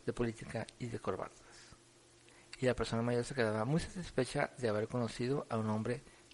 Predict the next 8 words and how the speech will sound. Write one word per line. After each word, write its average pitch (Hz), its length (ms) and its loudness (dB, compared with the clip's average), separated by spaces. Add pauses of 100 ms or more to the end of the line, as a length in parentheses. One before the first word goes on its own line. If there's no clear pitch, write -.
tan 165 260 2 (340)
razonable. - 680 -4 (2500)
El 135 180 6
Principito, - 600 -4 (520)
de 123 140 2
Antoine 123 460 2
de 127 40 -2
Saint-Exupéry. 123 880 0